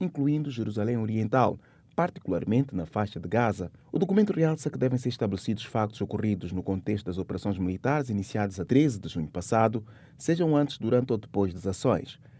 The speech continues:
O grupo deve estabelecer fatos e circunstâncias de tais violações e dos crimes cometidos, além de identificar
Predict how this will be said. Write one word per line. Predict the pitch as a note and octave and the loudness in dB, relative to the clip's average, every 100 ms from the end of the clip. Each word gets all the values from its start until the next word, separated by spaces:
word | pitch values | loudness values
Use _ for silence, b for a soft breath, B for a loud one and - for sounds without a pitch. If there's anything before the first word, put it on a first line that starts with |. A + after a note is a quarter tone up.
| B B B | B B B
O | F2 | -2
grupo | G2 G#2 - | 0 0 0
deve | F2+ | -4
estabelecer | - E2 E2 - F2 | -2 -6 -6 -6 -8
fatos | - G2+ A2 - - G2+ | 0 4 4 2 -4 -6
e | F2+ | -4
circunstâncias | - D3 A2+ G2 - B2+ D3 C#3 - E3 | -2 0 0 -2 2 2 2 0 -6 -6
de | - | -6
tais | C3+ D#3+ | -2 -2
violações | D#3+ D3+ C3+ - B2+ C3 C3 | 0 0 0 2 2 4 2
e | A2+ | 0
dos | - - | -8 -4
crimes | A#2 G#2 | -2 -2
cometidos, | - F#2 F2 B2+ C#3 - b b b b | -2 -4 0 2 2 -2 b b b b
além | D3 F3+ | 2 4
de | F3 | 2
identificar | C3 B2+ B2+ B2+ C3+ C3 C3 | 2 4 4 2 2 2 0